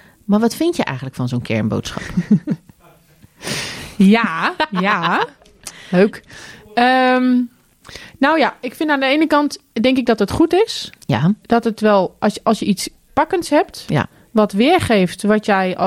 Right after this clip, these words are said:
Speaker 2: waar jij als organisatie voor staat.
Speaker 1: Mhm.
Speaker 2: Ik denk dat dat in, in commu-, ja, nou, ik ben geen communicant. <laughs> Maar
Speaker 1: <laughs> Een comediant.
Speaker 2: maar ik, een comediant, ook niet.
Speaker 1: <laughs>
Speaker 2: Maar ik kan me voorstellen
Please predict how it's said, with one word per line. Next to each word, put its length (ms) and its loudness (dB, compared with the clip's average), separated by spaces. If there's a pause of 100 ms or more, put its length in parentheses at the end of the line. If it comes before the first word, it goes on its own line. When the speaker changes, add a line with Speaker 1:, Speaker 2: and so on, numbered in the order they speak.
Speaker 2:
waar 180 0
jij 240 0
als 180 -4
organisatie 560 2
voor 140 -2
staat. 540 -2
Speaker 1:
Mhm. 240 0 (600)
Speaker 2:
Ik 140 2
denk 120 6
dat 100 4
dat 260 0
in, 320 2
in 140 0
commu-, 200 2
ja, 200 2
nou, 180 2
ik 120 -6
ben 140 0
geen 260 2
communicant. 600 2 (280)
<laughs> 540 0
Maar 320 4
Speaker 1:
<laughs> 0 - (420)
Een 140 -4
comediant. 760 0
Speaker 2:
maar 100 4
ik, 100 -4
een 60 4
comediant, 520 0
ook 200 2
niet. 220 0 (160)
Speaker 1:
<laughs> 140 -8
Speaker 2:
Maar 200 0
ik 80 -8
kan 160 0
me 100 2
voorstellen 640 2